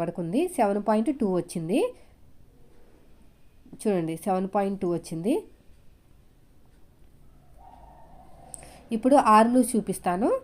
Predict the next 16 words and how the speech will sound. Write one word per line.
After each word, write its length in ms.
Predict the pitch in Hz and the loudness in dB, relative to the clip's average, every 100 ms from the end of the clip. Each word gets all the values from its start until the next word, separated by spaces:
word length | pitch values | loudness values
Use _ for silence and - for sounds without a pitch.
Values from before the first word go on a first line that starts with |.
| - - - 226 | -8 -20 -8 -2
ఈ 40 | 220 | -2
కుట్టు 180 | 226 233 220 | -2 0 0
దగ్గర 200 | 220 220 | 0 0
నుంచి, 260 | 226 220 381 508 - 202 | 0 0 2 2 0 -8
అంటే 200 | 190 208 202 | -4 -4 -2
మనకి 280 | 196 190 320 453 - | -4 -2 -2 -2 -6
షోల్డర్ 340 | - 190 196 190 | -2 -2 -2 -2
జాయింట్ 240 | 196 185 180 | -2 -2 -2
దగ్గర 160 | 175 180 | -6 -6
నుంచి 160 | 185 294 254 | -4 -2 0
సైడ్ 220 | 196 180 | 0 0
కుట్టు 200 | - - 170 | -4 -4 -4
వరకు 240 | 165 170 302 | -4 0 2
ఎంత 120 | 214 202 | 2 -2
వచ్చింది, 320 | 220 233 240 403 370 208 | -2 -2 0 0 0 0
నైన్ 240 | 196 214 | 0 -2